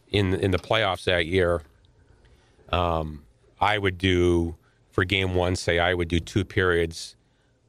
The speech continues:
uh, for game one. He would do the middle period. The next night I would do one period, and the r-, roles were reversed. So he had missed a couple of games, but w-, it was laid out that I was gonna do game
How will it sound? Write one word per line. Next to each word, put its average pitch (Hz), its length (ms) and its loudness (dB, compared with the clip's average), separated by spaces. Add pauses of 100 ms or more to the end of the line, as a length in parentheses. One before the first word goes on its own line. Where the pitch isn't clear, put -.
uh, 85 240 0
for - 160 -4
game 82 280 0
one. 82 380 0
He 82 180 -2
would 82 160 -2
do 82 120 0
the 78 80 0
middle 82 240 0
period. 78 420 0
The 82 80 0
next 82 240 -2
night 80 180 0
I 78 160 2
would 73 200 -6
do 76 420 2 (420)
one 82 220 0
period, 76 540 0 (680)
and 82 140 0
the 85 60 0
r-, 85 360 -2
roles 101 380 0
were 87 100 0
reversed. 107 460 0
So 87 340 -2 (540)
he 160 140 2
had 127 100 2
missed 107 280 0
a 92 60 0
couple - 380 0
of 87 80 -2
games, 98 340 2
but 90 280 0
w-, 120 220 -2
it 123 120 2
was 104 140 0
laid 110 260 2
out 110 200 2
that 95 100 0
I 95 140 2
was 95 160 -2
gonna 87 200 0
do 87 420 2
game 87 640 0